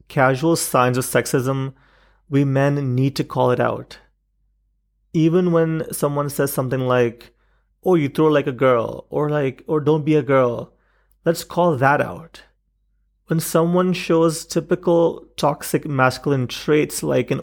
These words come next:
overly short temper or a lot of unnecessary aggression, we should say something. And most importantly, if a female friend says, "a man we know makes her uncomfortable,"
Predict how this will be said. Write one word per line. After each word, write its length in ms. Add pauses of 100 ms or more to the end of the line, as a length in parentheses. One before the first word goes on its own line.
overly 380
short 340
temper 680 (680)
or 160
a 60
lot 180
of 140
unnecessary 840
aggression, 760 (600)
we 100
should 180
say 260
something. 580 (1800)
And 160
most 260
importantly, 840 (400)
if 180
a 60
female 480
friend 320
says, 600 (840)
"a 100
man 400
we 100
know 460
makes 360
her 100
uncomfortable," 880